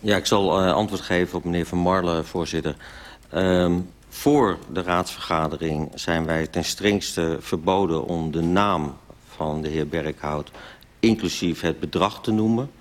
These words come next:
Dus, en dat heeft hij volgehouden tot vijf over twaalf... dat ik een briefje in mijn handen kreeg vlak voor de stemming...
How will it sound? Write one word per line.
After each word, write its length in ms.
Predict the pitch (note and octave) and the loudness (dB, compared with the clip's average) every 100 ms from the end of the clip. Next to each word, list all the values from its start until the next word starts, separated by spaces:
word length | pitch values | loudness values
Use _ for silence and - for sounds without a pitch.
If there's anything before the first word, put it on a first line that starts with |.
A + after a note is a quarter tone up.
| - - - - - | -20 -20 -20 -20 -18
Dus, 280 | - F2 - | -8 -6 -4
en 200 | A1 F2 | -2 -2
dat 120 | E2 | 0
heeft 260 | F2+ F2+ - | 4 2 2
hij 100 | F2 | -4
volgehouden 880 | - A#2 G#2+ G2 F2+ F#2 F2+ F2 F2 - - - - | 2 2 2 2 2 4 2 2 0 -6 -20 -20 -2
tot 220 | F#2+ F2+ | -2 0
vijf 320 | - G2+ G2+ | 2 2 4
over 340 | - F#2+ F2 - | 2 0 0 -4
twaalf... 500 | F2+ F2+ G#2 G#2 - | 0 2 2 0 0
dat 160 | F#2+ | -2
ik 120 | F2+ F2+ | 0 -2
een 120 | E2+ | -2
briefje 340 | F2+ G2+ - | 2 0 2
in 80 | F2 | 0
mijn 120 | E2 | 2
handen 240 | F2+ F2 - | 2 0 0
kreeg 260 | F2 D#2+ | 0 0
vlak 220 | - F#2 | 2 0
voor 200 | - F#2 | 2 -2
de 60 | D#2+ | -2
stemming... 520 | - F2+ E2 E2 D#2+ | -2 0 2 0 -2